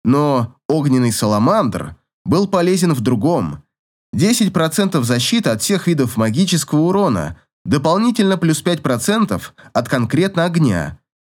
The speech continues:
И это лишь цветочки. Ко всем атакам,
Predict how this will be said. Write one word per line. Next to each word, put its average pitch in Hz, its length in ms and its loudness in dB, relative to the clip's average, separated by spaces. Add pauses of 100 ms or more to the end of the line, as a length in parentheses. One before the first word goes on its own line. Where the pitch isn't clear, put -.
И 208 140 2
это 196 220 2
лишь 196 180 0
цветочки. 120 760 -2 (400)
Ко 127 140 -2
всем 233 260 0
атакам, 135 680 0